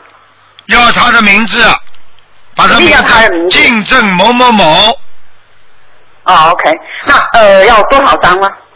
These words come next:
Speaker 1: <laughs> 这个一百零八张，先试试看吧。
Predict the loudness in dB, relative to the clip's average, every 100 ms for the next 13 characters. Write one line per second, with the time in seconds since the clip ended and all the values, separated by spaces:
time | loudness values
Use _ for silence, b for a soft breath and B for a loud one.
0 | -6 -2 0 0 0 -2 -2 -4 -2 0
1 | 0 0 0 0 -2 0 -2 0 -2 -2
2 | -4 -2 -4 -2 -4